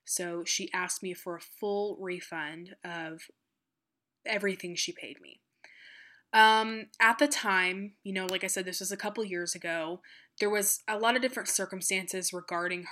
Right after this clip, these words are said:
her and, you know, everything. So at the time, I didn't know what to do. I kinda was so upset. One, because she went to another salon to get it done.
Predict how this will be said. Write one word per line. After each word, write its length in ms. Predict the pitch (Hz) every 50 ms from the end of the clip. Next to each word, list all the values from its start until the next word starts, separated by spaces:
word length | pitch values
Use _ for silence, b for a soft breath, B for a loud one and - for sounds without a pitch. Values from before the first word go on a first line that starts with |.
| -
her 320 | - 180 170 170 170 175 170
and, 180 | 170 170 170 -
you 80 | 175
know, 260 | 180 170 170 165 170 - _ _ -
everything. 480 | - 185 180 180 175 - - 175 175 180
So 340 | 170 - - 185 175 175 170 B B B B B B -
at 100 | 202 220
the 80 | - 285
time, 320 | 285 - - 208 202 202 -
I 80 | - 190
didn't 260 | 180 - 226 240 254
know 120 | 262 262
what 160 | 240 233 214 -
to 100 | - 180
do. 360 | 165 170 165 170 170 170 180 -
I 160 | - 180 185
kinda 340 | 180 - - 208 202 214 214
was 400 | 214 208 208 196 190 - - - _ _ _ -
so 280 | - - - 214 220
upset. 580 | 254 247 - - - - 202 185 190 196 196 -
One, 380 | 202 185 202 226 262 294 330
because 460 | 320 320 302 294 - 220 208 202 202 B B B B B B B
she 200 | - - - 233
went 220 | 220 233 247 240
to 120 | - - 269
another 340 | 247 214 196 190 202 196 185
salon 400 | - - 196 180 175 175 170 170
to 80 | 175
get 140 | 165 170 160
it 120 | - 156
done. 280 | - 165 123 78 - -